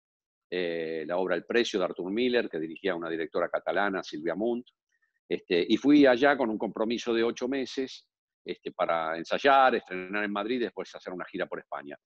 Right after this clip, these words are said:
Y estando allá me ofrecieron este proyecto de Altamar.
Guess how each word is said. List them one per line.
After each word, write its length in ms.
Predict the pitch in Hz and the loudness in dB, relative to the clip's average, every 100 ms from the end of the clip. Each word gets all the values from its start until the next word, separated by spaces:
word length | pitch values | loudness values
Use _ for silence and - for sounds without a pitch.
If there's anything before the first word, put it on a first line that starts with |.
| _ - - | _ -20 -2
Y 300 | 160 170 190 | 4 4 4
estando 400 | 175 220 202 190 | 2 4 4 4
allá 280 | 175 190 185 | 4 2 2
me 120 | 160 | 0
ofrecieron 560 | 127 117 - 139 123 104 | -2 -4 -4 -2 -2 -6
este 260 | - - | -8 -12
proyecto 400 | 147 95 95 - | -10 -6 -6 -2
de 60 | 85 | -4
Altamar. 340 | 80 76 69 | -4 -8 -10